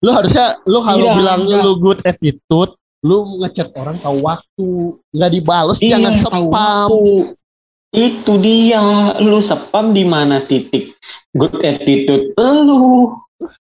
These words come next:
Speaker 1: Aduh, lu kalau muka lu kayak bengkoang, minimal tahu, tahu, tahu waktu.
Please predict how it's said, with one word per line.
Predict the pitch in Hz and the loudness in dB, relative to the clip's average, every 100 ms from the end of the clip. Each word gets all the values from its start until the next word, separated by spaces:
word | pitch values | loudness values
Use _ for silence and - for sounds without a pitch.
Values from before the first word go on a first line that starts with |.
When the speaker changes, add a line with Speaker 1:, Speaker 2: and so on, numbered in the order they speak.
| - 302 - - | -20 -18 -18 -12
Speaker 1:
Aduh, | - 415 415 415 427 453 370 _ _ _ | -6 -2 0 2 2 0 -2 _ _ _
lu | - 214 226 - - | -4 -2 -2 -6 -6
kalau | 190 196 | -2 -2
muka | 202 180 - | -2 -4 -2
lu | 202 208 | -2 -2
kayak | - 196 | -2 0
bengkoang, | 190 202 233 220 143 139 156 170 _ _ _ - | -2 -2 -2 0 0 -4 -6 -10 _ _ _ -6
minimal | 165 165 151 180 208 | -2 0 0 -2 -4
tahu, | 185 180 175 | -2 -2 0
tahu, | 175 185 - | 0 -4 -4
tahu | 175 175 | -2 0
waktu. | 190 202 - - | 0 -4 -10 -8